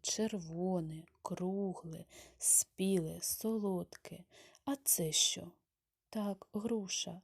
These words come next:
Яка вона? Правильно, довгаста, жовта, стигла, солодка, смачна, соковита.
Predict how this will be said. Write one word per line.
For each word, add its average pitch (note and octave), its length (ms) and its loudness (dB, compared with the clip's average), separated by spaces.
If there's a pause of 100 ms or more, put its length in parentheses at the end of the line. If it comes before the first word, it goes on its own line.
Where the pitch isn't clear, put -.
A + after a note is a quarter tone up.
Яка G#3+ 480 0
вона? D#3+ 340 -6 (640)
Правильно, E3+ 640 -2 (140)
довгаста, F3 1000 -4 (160)
жовта, - 760 -2 (100)
стигла, F#3 840 -2 (400)
солодка, F#3 920 0
смачна, F#3 1000 0
соковита. E3 1040 -6